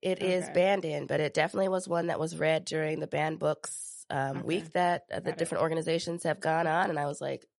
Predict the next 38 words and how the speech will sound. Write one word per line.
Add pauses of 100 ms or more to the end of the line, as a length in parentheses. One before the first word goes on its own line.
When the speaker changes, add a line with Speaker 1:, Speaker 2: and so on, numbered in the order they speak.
Speaker 1:
"That's
insane."
Like,
we, (1300)
it's
a
really
nice
book
about
Speaker 2:
Yeah.
Speaker 1:
just,
like, (880)
loving
your
hair.
So
we've
read
that.
And
then
there
are
a
couple (520)
of
books
that
are
just
about
Black
boy
joy
and,
like,
affirmations